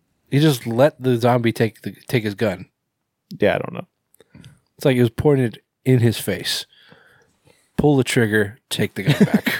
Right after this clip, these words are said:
Speaker 1: <laughs>
Speaker 2: Done.
Speaker 1: Yeah. And then Peter later on just let the same zombie take his gun. <laughs>
Speaker 2: Maybe that zombie's really strong.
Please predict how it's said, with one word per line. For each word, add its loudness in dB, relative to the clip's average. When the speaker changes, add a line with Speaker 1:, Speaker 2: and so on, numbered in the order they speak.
Speaker 1:
<laughs> -16
Speaker 2:
Done. -4
Speaker 1:
Yeah. -8
And 2
then 2
Peter 2
later 4
on 2
just 0
let 4
the -10
same 4
zombie 2
take -4
his 2
gun. -2
<laughs> -6
Speaker 2:
Maybe 4
that 4
zombie's 6
really 4
strong. 0